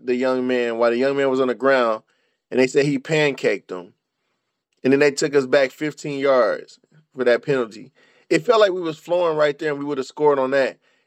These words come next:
and that kinda, like, set us back a little bit. Then they called a couple of other calls that didn't make any sense, and it, it felt like they was kinda making the game a little bit close to, 'cause I, in all honesty,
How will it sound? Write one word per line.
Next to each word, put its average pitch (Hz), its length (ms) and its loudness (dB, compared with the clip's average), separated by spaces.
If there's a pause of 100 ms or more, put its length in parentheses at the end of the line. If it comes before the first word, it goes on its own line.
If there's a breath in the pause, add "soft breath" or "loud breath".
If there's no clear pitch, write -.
and 127 140 0
that 147 160 2
kinda, 139 200 -2
like, 127 240 2
set 135 220 2
us 120 160 2
back 131 300 2
a 123 40 -6
little 117 200 -4
bit. 120 160 -6
Then 139 100 0
they 147 80 0
called 135 240 2
a 123 40 -2
couple 131 300 0
of 117 60 2
other 135 180 2
calls 123 340 2
that 117 120 -8
didn't 120 180 -4
make 120 200 -4
any 117 180 -8
sense, 139 420 -6 (540)
and 165 100 -2
it, 190 140 0
it 202 160 0
felt 214 120 4
like 185 40 2
they 180 80 -2
was 165 120 -6
kinda 160 260 -2
making 147 420 -6
the 135 80 -8
game 139 300 -2
a 131 40 -2
little 135 200 0
bit 127 180 0
close 127 440 0
to, 131 280 -4 (480 soft breath)
'cause 165 140 0
I, 165 100 2 (480)
in 160 100 2
all 180 160 4
honesty, 165 500 0